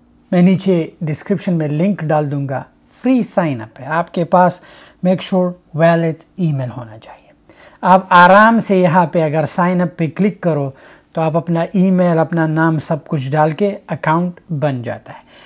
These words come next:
अब बढ़ते हैं कि ये सर्विसेज क्या प्रोवाइड कर रहे हैं। Already मैंने आपको बताया शिपिंग के बारे में सब कुछ, लेकिन जानते हैं इनके वेबसाइट से। So आपको अगर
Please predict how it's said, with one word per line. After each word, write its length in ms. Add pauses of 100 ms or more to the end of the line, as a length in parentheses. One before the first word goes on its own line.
(140)
अब 220
बढ़ते 320
हैं 300
कि 140
ये 720
सर्विसेज 600
क्या 200
प्रोवाइड 460
कर 100
रहे 60
हैं। 540
Already 260
मैंने 240
आपको 260
बताया 480 (360)
शिपिंग 380
के 120
बारे 260
में 200 (200)
सब 240
कुछ, 260 (380)
लेकिन 420 (1000)
जानते 400
हैं 140
इनके 320
वेबसाइट 540
से। 100 (400)
So 260
आपको 380
अगर 440